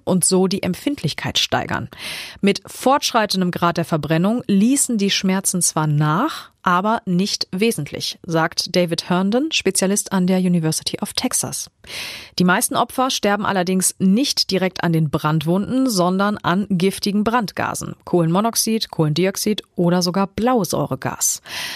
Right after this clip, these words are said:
Eine dänische Studie, die fand im Jahr neunzehnhundertsechsundneunzig heraus, dass drei Viertel der untersuchten Opfer eine Kohlenmonoxidvergiftung erlitten hatten. Abhängig von der Größe des Feuers und davon, wie nah es ist, führt das entsprechende Kohlenmonoxid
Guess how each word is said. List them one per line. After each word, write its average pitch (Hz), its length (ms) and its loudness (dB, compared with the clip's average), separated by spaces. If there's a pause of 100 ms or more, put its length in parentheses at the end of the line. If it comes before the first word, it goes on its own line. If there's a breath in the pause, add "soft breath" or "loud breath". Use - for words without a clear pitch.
(160 loud breath)
Eine 190 320 2
dänische 233 560 0
Studie, 185 340 0
die 147 120 0
fand 208 280 0
im 214 80 0
Jahr 202 160 2
neunzehnhundertsechsundneunzig 196 1600 0
heraus, - 540 -2
dass 180 320 0
drei 190 420 0
Viertel 240 540 0
der 214 160 0
untersuchten 190 560 0
Opfer - 460 -2
eine 185 260 0
Kohlenmonoxidvergiftung 175 1200 0
erlitten 147 380 -2
hatten. - 260 -6 (540 loud breath)
Abhängig 240 580 -2
von 196 220 0
der 180 80 2
Größe 185 360 2
des 156 200 -2
Feuers 226 560 0
und 226 400 0
davon, 202 400 0
wie 175 100 2
nah 180 480 2
es 165 140 -2
ist, - 340 0
führt 214 300 0
das 208 160 0
entsprechende 180 480 0
Kohlenmonoxid 180 720 0